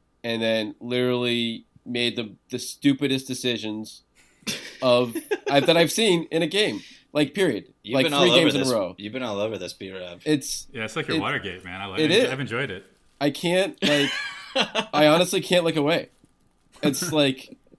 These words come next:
Speaker 1: once I started going down the rabbit hole, it was like, "Holy crap." Like, whoa. Like, how, it's like, how do the Celtics give up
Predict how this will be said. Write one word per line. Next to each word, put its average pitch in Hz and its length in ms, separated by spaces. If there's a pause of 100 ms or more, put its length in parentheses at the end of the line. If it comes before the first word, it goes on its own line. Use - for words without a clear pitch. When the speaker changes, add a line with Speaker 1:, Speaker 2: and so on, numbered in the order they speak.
(140)
Speaker 1:
once 147 360
I 185 100
started 160 480
going 156 240
down 147 180
the 127 80
rabbit 135 340
hole, 85 260 (720)
it 139 120
was 131 240
like, 113 320 (100)
"Holy 156 220
crap." 123 320
Like, 110 180
whoa. 139 360
Like, 131 380
how, 190 240
it's 180 200
like, 143 260 (420)
how 165 180
do 208 100
the 196 100
Celtics - 640
give 139 200
up 127 240